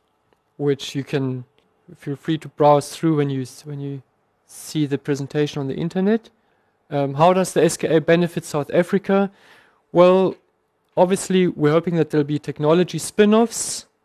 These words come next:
um, research job and study opportunities will be created, advances in high-performance computing to process the large amounts of data. Graduates are going to be given exposure to the international arena.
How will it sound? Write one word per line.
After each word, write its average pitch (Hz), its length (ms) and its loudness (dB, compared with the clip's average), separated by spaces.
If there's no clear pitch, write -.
um, 143 440 0
research 190 680 0
job 170 240 4
and 139 200 -4
study 170 400 0
opportunities 190 800 -2
will 160 140 0
be 151 80 -8
created, 165 640 0
advances 160 640 0
in 151 80 -8
high-performance 156 760 -4
computing 202 760 -2
to - 80 -20
process 160 480 -4
the 147 100 -8
large 147 300 0
amounts 143 300 -6
of - 120 -20
data. 165 500 2
Graduates 170 520 2
are 139 120 2
going 156 540 2
to - 80 -16
be 147 100 -8
given 160 300 0
exposure 170 520 2
to 160 180 -10
the 135 100 -4
international 147 640 -4
arena. 180 560 2